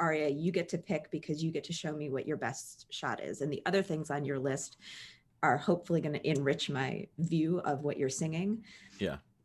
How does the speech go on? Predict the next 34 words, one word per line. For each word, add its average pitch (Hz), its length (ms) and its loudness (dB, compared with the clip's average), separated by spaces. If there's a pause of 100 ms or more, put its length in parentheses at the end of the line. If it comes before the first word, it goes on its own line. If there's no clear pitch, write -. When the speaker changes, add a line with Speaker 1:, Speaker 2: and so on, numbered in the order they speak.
(120)
Speaker 1:
I'm 170 160 6
also 165 280 4
gonna 165 220 4
look 156 200 0
to 165 80 -4
see 151 360 0
if 151 260 0
there's 151 220 0
something 165 340 0
that, - 140 -6 (460)
that 156 180 0
I'm 156 140 -2
nervous 190 340 4
about 165 320 0
in 147 100 -2
that 135 200 -4
first - 640 -4
aria 165 480 2 (320)
that 160 140 4
I 139 100 4
can 175 180 0
either 147 540 2 (880)
corroborate 175 640 6
or 156 100 4
rule 156 240 6
it 143 100 8
out 135 240 6
with 151 140 -2
the - 80 0
second - 340 0
aria. 71 460 0
So, 95 240 6
Speaker 2:
Yeah. 101 220 6 (480)
Speaker 1:
um, 139 400 6